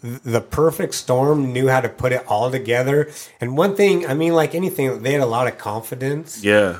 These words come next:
Speaker 1: I mean, they hit the stage and they're like, "Hey, we're here and let's do it."
Speaker 2: Yeah.
Speaker 1: And let's rock. And yeah, man, they, they, they were insane.
Speaker 2: That lineup, like, right when they got Zoli.
Speaker 1: Right.
Speaker 2: Yeah.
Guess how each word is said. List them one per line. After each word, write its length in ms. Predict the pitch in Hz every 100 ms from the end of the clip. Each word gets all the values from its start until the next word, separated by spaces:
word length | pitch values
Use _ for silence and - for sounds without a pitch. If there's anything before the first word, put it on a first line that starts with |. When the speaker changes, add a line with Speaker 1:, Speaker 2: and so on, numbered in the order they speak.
| - _ _
Speaker 1:
I 100 | 113
mean, 200 | 117 123
they 140 | 120 139
hit 200 | 143 147
the 80 | 127
stage 500 | - 127 131 135 127
and 120 | 107
they're 100 | 101
like, 240 | 98 92
"Hey, 380 | - 127 117 98 - _ -
we're 200 | 120 135
here 500 | 120 131 139 151 151 - _ _ _
and 180 | 107 104
let's 180 | 120 117
do 260 | 104 110 110
it." 160 | 95 _ -
Speaker 2:
Yeah. 280 | 101 95 82
Speaker 1:
And 80 | 110
let's 240 | 123 -
rock. 420 | 110 117 135 151 123
And 240 | 104 92 - _ _ _ _ _
yeah, 180 | 110 139
man, 260 | 135 113 110
they, 140 | 120
they, 260 | 120 107 117
they 300 | 101 110 175
were 240 | 143 104
insane. 640 | 98 90 - - 127 104 - _ -
Speaker 2:
That 120 | 131
lineup, 380 | 139 151 156 117
like, 140 | 113 101
right 260 | 110 113 107
when 120 | 104
they 80 | 95
got 160 | 92
Zoli. 400 | 90 85 80 73 - -
Speaker 1:
Right. 360 | 110 110 92 110
Speaker 2:
Yeah. 340 | 95 85 78